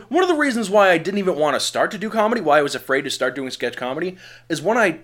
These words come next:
joined up, or, like, when I started doing, like, the improv stuff, all I saw were people like, "Hey, come see my show, come see my show." And it was, like, so annoying, and it was like, I don't wanna be the person begging people all the time to come see my show.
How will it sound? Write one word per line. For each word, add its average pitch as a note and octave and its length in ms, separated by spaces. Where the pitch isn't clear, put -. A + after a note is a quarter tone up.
joined D#3 320
up, F#3+ 260
or, D3+ 80
like, C3 220
when C3 80
I C3 40
started D#3 320
doing, C#3+ 180
like, C3 120
the A#2 80
improv F3+ 300
stuff, G3 240
all G#3+ 180
I C4 100
saw A#3 280
were D#3 100
people D#3 260
like, C3 200
"Hey, C4+ 160
come G3+ 200
see G#3 140
my G3+ 120
show, G3+ 220
come G3 180
see G3+ 120
my F#3+ 120
show." F#3 340
And F3+ 100
it F#3+ 60
was, E3+ 160
like, D#3 180
so A3 240
annoying, G3+ 460
and D#3 100
it D#3+ 40
was D#3 120
like, D3+ 280
I G4+ 100
don't A4+ 140
wanna B3+ 140
be D3+ 140
the C3 80
person B2 540
begging B2 320
people D3 300
all A2 240
the A#2 100
time A#2 320
to C3 60
come A#2+ 200
see A#2+ 160
my G#2+ 120
show. C3 420